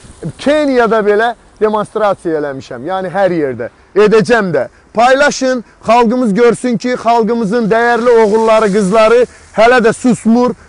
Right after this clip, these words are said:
mübarizəsini davam etdirir. Tək başına da olsa öpürəm, bağrıma basıram.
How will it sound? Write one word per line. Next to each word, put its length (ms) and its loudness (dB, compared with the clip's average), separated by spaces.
mübarizəsini 800 0
davam 280 2
etdirir. 440 -2
Tək 220 0
başına 400 -2
da 60 2
olsa 380 0
öpürəm, 360 0
bağrıma 380 2
basıram. 360 -6